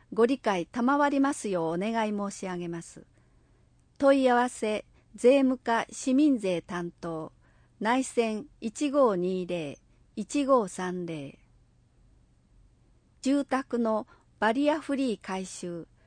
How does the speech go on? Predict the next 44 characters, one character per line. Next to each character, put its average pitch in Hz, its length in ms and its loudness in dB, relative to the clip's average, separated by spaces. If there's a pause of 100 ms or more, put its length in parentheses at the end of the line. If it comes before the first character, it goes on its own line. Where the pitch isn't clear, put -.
(140)
省 285 380 4
エ 269 80 6
ネ 254 140 0
改 269 260 -2
修 254 260 -4
に 240 140 0
伴 240 480 -2
う 180 80 -10
固 - 160 -6
定 294 240 0
資 302 140 -10
産 277 280 0
税 190 160 -2
の 160 160 -2
減 190 220 -2
額 208 240 -8
に 185 140 -8
つ - 120 -14
い 160 100 -8
て、 - 280 -16 (1000)
住 254 260 -2
宅 262 280 0
の 226 240 2
バ 214 160 2
リ 269 160 0
ア 294 100 0
フ 285 140 -4
リ 247 220 -2
ー - 20 -18
改 196 240 -8
修、 180 400 -10 (340)
ま 214 140 -4
た 262 160 0
は 202 140 2
省 285 260 2
エ 285 120 2
ネ 269 120 0
改 269 260 0
修 262 260 -4
工 247 260 0
事 175 180 -6
を 160 100 -4
行 175 200 -10 (160)
い、 156 160 -10